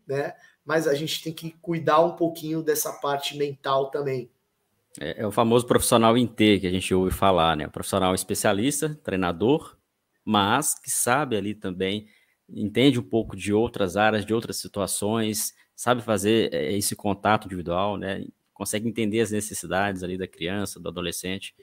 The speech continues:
Speaker 2: Então, realmente, é um, é um desafio. E muitos profissionais buscam essa,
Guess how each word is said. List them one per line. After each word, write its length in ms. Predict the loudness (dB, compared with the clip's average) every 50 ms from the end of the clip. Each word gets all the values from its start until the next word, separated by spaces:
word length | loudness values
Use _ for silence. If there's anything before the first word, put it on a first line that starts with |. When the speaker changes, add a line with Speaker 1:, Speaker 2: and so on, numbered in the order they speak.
| _ _ _ _ _ _ _ _ _
Speaker 2:
Então, 140 | -4 2 4
realmente, 500 | 6 6 6 6 4 4 2 0 0 2
é 140 | 4 4
um, 100 | 4 4
é 80 | 4 2
um 60 | 2
desafio. 580 | 4 6 6 6 6 4 2 -2 -2 -2 -8 -12 _ _ -20 -20 _ _ 0
E 180 | 2 4 6
muitos 240 | 6 6 4 4 2
profissionais 520 | 2 0 2 4 4 4 4 4 2 2
buscam 380 | 2 2 2 2 2 2 0 0
essa, 260 | 0 2 2 0 2